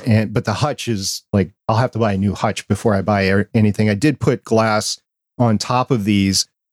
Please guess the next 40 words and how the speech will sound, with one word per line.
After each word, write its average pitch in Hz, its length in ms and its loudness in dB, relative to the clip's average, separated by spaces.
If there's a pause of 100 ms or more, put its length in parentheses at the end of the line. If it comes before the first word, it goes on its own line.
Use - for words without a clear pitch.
(120)
but 113 260 -2 (500)
I 113 140 0
also 131 400 0
put 139 180 -8
a 123 60 0
lot 117 200 2
of 107 60 -4
stuff - 260 -4
on 104 120 -2
top 107 280 -2
of 127 60 -2
the 139 60 -2
glass, 143 400 0
so 110 180 0
it's - 160 -2
not, 113 440 0
like, 107 180 0
a 95 280 0 (720)
hard 113 300 0
surface. 120 580 -2 (520)
One 160 180 2
of 175 100 -2
the 131 80 -2
things 131 560 0
about 117 440 -2
the 107 500 4
ultra 127 240 0
wide 110 220 2
monitor 104 680 0
that 107 320 0
I'm 107 200 0
trying 123 200 -2
to 104 60 -2
deal 110 240 2
with, 98 240 -2
it 120 200 2
is 135 220 2
a 113 40 -6
huge 123 420 2
reflection. - 640 -2